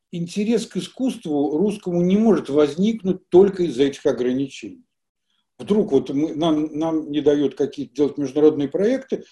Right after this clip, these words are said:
мы будем делать тогда проекты, э, по русскому искусству.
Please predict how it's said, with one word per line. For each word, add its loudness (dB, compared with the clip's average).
мы 2
будем 2
делать 6
тогда 4
проекты, 0
э, -6
по 4
русскому 0
искусству. -12